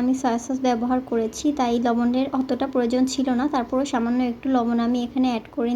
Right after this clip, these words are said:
নিলাম। এই তো নুডলসটা এখন সব কিছুর সাথে নেড়েচেড়ে ভালো করে মিশিয়ে নিলাম, যাতে করে সব জায়গায় যে মশলাটা ছিল সেই মশলার থিকনেসটা সমানভাবে থাকে এবং সব জায়গায় মাংসগুলো খুব ভালোভাবে মিশে যায়। এটাকেও কিন্তু আমি হাই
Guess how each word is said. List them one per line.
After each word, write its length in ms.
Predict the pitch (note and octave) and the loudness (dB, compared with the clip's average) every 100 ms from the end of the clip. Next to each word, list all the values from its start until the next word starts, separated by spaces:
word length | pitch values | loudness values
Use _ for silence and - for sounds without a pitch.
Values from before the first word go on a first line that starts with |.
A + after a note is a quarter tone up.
| A3+ | 0
নিলাম। 240 | A3 B3+ F#4 - - - - - - | 0 -2 -2 -8 -20 -20 -20 -4 2
এই 60 | C#4+ C4+ | 2 4
তো 60 | D4 D4+ C#4+ | 2 2 0
নুডলসটা 400 | B3+ C4 C4 C4+ A#3+ | 2 0 0 -2 -2
এখন 180 | - C4 C4 | 0 0 0
সব 120 | A#3 - | -4 -4
কিছুর 240 | C4 C4 | -6 -4
সাথে 180 | B3+ A#3+ C4 | -4 0 2
নেড়েচেড়ে 420 | A#3+ A#3 A#3 B3 B3 | 2 0 -2 -2 0
ভালো 160 | B3+ A#3+ A#3 | 0 0 0
করে 140 | B3+ B3 | 0 0
মিশিয়ে 300 | A3+ - B3 A#3+ | -2 -2 0 0
নিলাম, 200 | A#3 D#4 D4+ | 2 2 2
যাতে 200 | A#3 - | 0 -4
করে 140 | - A#3 A#3 | -2 -2 -2
সব 120 | A#3 A3 | -4 -2
জায়গায় 300 | A#3+ A#3+ B3 | -2 -2 -2
যে 60 | C4 B3 | 0 0
মশলাটা 420 | A3+ - B3 B3 C4 | -2 -4 -4 -2 -4
ছিল 160 | - A#3 D4+ F4+ | -4 -2 -2 0
সেই 140 | C4+ A#3+ | 0 0
মশলার 360 | A3+ - B3 C4 | -4 -6 -6 -4
থিকনেসটা 540 | - - A#3+ B3+ - D4+ - - - - - | -4 -2 -2 -4 -4 -4 -4 -12 -20 -18 0
সমানভাবে 600 | B3+ A#3 A#3 A#3+ B3 A#3+ B3+ | 2 2 2 2 0 0 -4
থাকে 280 | A#3 - D4+ E4+ - - A#3 | -6 -2 -2 -4 -12 -10 -4
এবং 120 | A#3 A#3 | -2 0
সব 120 | B3 A3 A#3+ | -2 0 0
জায়গায় 280 | A#3+ B3+ C4 | 2 2 2
মাংসগুলো 500 | A#3 A#3 C4 B3 B3 C4+ - | 0 -2 -2 0 0 -2 -2
খুব 120 | B3 - | -2 0
ভালোভাবে 460 | A#3 A#3 A#3+ A#3+ C#4+ | 0 0 0 2 4
মিশে 260 | B3+ A3+ A#3 A#3 | 2 2 -2 -2
যায়। 160 | B3+ F4 - - - - - - - - - - - | -2 -4 -10 -20 -20 -20 -20 -20 -20 -20 -20 -4 0
এটাকেও 340 | C#4+ D4 D#4 D4+ | 2 2 2 4
কিন্তু 180 | D4+ D4+ D4 | 4 2 2
আমি 120 | C4+ B3+ | 0 0
হাই 160 | A3+ | 0